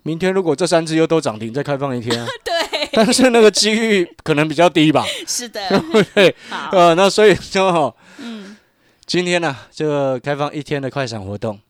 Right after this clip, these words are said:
Speaker 1: 那这个快闪活动的内容我就讲过了，让你用低廉的费用进来，能够参加会员之后，跟上脚步买这档十五块以下的股票呢，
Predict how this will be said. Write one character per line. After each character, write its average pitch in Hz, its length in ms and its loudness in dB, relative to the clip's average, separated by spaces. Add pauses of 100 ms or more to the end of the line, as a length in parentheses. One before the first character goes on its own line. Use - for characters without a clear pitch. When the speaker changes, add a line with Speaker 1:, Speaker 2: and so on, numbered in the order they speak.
(140)
Speaker 1:
那 139 100 -6
这 151 120 0
个 147 60 0
快 160 220 -2
闪 120 160 -8
活 123 140 -8
动 143 180 -6
的 131 60 -4
内 131 180 -2
容 113 220 -8
我 113 80 -10
就 123 60 -6
讲 104 220 -8
过 113 220 -8
了， 101 60 -8
让 127 180 -6
你 113 60 -8
用 131 200 -8
低 135 180 -8
廉 120 140 -4
的 117 60 -12
费 131 200 -4
用 120 200 -2
进 123 240 -4
来， 107 200 -4
能 110 120 -10
够 123 120 -2
参 131 160 -6
加 127 140 0
会 139 180 -2
员 104 120 -8
之 131 180 -6
后， 127 280 -6 (260)
跟 151 220 -2
上 143 220 -4
脚 110 160 -6
步 131 180 -8
买 107 160 -8
这 139 140 -4
档 117 140 -4
十 135 160 -6
五 131 120 -2
块 139 180 -2
以 107 180 -8
下 160 200 2
的 139 100 0
股 110 160 -8
票 156 300 0
呢， 135 260 -6